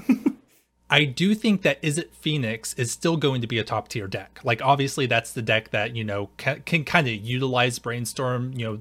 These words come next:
Speaker 2: like, to, to the highest effect. And I think it's still going to exist. It has, uh, spells that can easily just slot in place a Brainstorm, like a Chart a Course or, uh, you know, a few others. Um, so that's,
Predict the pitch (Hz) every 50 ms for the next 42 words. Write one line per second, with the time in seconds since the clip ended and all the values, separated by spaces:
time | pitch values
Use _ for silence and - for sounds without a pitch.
0 | - - 143 117 110 - - - - - - _ - - 156 147 - - - 139
1 | 120 - - - 143 127 135 135 - - 104 - - - 135 165 185 - - -
2 | - - - - - - 151 143 139 131 - 202 - - - - - - - 165
3 | 151 147 127 135 127 123 120 120 - - 117 104 101 104 - - - - - -
4 | - 131 120 - 147 131 127 127 113 - 120 110 110 110 110 - - - - -
5 | - - - - 156 143 135 131 117 - 123 113 - - 143 - 165 156 147 139
6 | 151 127 113 - 131 - - - - 143 123 123 135 143 - 131 117 113 107 -
7 | - - 117 127 151 - - - 151 131 151 147 151 151 143 - - 170 156 151
8 | 147 135 120 110 104 - 110 101 101 95 - - - - _ _ - - 147 139
9 | 139 143 139 - - 147 143 139 135 131 - - - 143 123 117 110 110 120 127
10 | 123 117 110 104 110 110 104 95 - - 139 120 117 107 104 110 110 117 113 113
11 | 113 113 110 - - - - - - 139 120 120 123 120 117 - - 139 120 117
12 | 120 127 - - 131 143 139 143 - - -